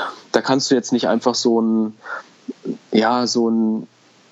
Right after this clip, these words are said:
mich halt dahinstellen, hatte ich immer das Gefühl, weil ich ein-, ich war dafür noch gar nicht bereit. Ich hab Chefsommelier habe ich noch nie gemacht. Ich hab zwar viel gesehen, viel gelernt von dem Christoph,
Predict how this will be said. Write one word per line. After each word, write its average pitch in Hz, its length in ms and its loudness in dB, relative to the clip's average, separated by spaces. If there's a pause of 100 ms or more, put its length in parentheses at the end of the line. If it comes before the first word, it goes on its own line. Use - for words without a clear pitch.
(120)
mich 135 300 2
halt 127 180 2
dahinstellen, 113 560 0
hatte 117 180 -2
ich 117 80 0
immer 117 160 2
das 113 200 -2
Gefühl, 123 360 0
weil 110 160 2
ich 120 160 -2
ein-, 120 220 0
ich - 160 -6
war 117 160 2
dafür 123 300 -2
noch 139 120 -4
gar 117 140 0
nicht 120 160 -6
bereit. 127 400 0
Ich 113 140 -6
hab 120 100 -2 (680)
Chefsommelier 127 800 0
habe 120 120 -4
ich - 120 -6
noch 123 80 2
nie 131 160 0
gemacht. 131 400 0
Ich - 100 -4
hab 117 100 -2
zwar 117 140 0
viel 123 220 2
gesehen, 123 400 2
viel 123 160 2
gelernt 120 360 2
von 127 140 0
dem 113 100 2
Christoph, - 440 -2